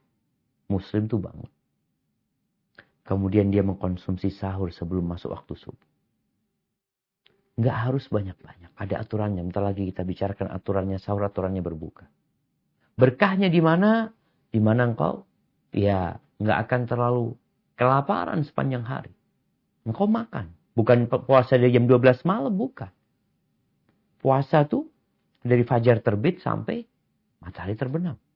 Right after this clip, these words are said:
Namun ada orang yang sahur jam dua belas malam. Karena begadang, nggak tidur, takut nggak bangun, maka dia makan. Sehingga puasanya dari jam dua belas malam dia tuh. Tidak sesuai dengan sunnah.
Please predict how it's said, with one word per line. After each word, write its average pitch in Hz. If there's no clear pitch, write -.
Namun 202
ada 180
orang 185
yang 165
sahur 170
jam 135
dua 113
belas 104
malam. 85
Karena 104
begadang, 107
nggak 87
tidur, 127
takut 110
nggak 101
bangun, 110
maka 98
dia 113
makan. 95
Sehingga 165
puasanya 160
dari 127
jam 113
dua 110
belas 107
malam 185
dia 160
tuh. -
Tidak 98
sesuai 269
dengan 269
sunnah. -